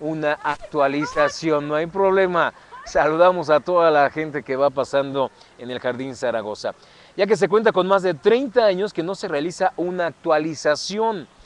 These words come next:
catastral, es que se tiene un gran rezago en este sentido. Jorge Armando Alfaro Peralta, tesorero municipal, indicó que en esta ciudad de Jiquilpan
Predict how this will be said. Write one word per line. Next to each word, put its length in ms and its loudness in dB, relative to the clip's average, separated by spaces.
catastral, 720 2
es 200 0
que 140 -4
se 160 -6
tiene 500 -4
un 220 -4
gran 280 -2
rezago 600 0
en 140 -8
este 280 -8
sentido. 460 -6
Jorge 260 8
Armando 380 6
Alfaro 340 6
Peralta, 460 6
tesorero 500 0
municipal, 600 0
indicó 800 0
que 480 2
en 100 -8
esta 300 -2
ciudad 300 0
de 100 -2
Jiquilpan 720 -6